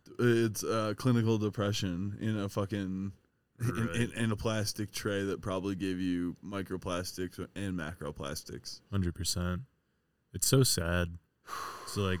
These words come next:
Speaker 2: the, the happy penguin builds you up, and you're like, "This is gonna be so cool."
Speaker 1: <laughs> Happy penguin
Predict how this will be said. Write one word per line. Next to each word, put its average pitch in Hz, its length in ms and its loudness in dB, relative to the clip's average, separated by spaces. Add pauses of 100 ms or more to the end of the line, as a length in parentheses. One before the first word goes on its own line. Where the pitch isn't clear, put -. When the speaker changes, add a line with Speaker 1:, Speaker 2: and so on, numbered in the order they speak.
Speaker 2:
the, 92 300 -2
the 107 140 6
happy 117 260 6
penguin 98 540 2
builds 90 280 2
you 85 140 0
up, 90 160 0
and 98 80 0
you're 87 80 2
like, 90 80 0
"This 104 80 -2
is 110 60 -4
gonna 104 100 2
be 87 100 2
so 95 260 0
cool." 90 200 -4
Speaker 1:
<laughs> 120 200 2
Happy 156 420 0
penguin 147 720 0